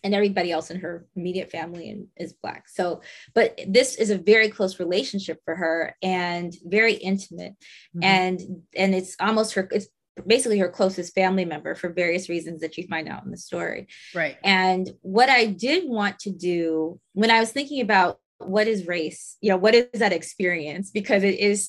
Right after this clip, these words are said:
Speaker 1: so much of a part of life, whether you want it to be or not,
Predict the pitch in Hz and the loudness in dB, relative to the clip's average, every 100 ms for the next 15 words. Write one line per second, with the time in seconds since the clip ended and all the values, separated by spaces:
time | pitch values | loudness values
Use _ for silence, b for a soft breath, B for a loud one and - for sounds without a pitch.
0 | - - 220 214 202 202 180 170 _ - | -4 0 2 2 0 -4 -6 -10 _ -18
1 | - - 233 - - 170 165 165 b b | -12 -2 0 0 -2 0 -2 -4 b b
2 | b _ _ - 202 277 - - - 214 | b _ _ 0 2 2 -2 -10 2 4
3 | 262 277 269 214 190 208 269 - 233 214 | 6 4 2 -2 2 2 2 0 -2 0
4 | 180 190 214 160 | 2 2 2 0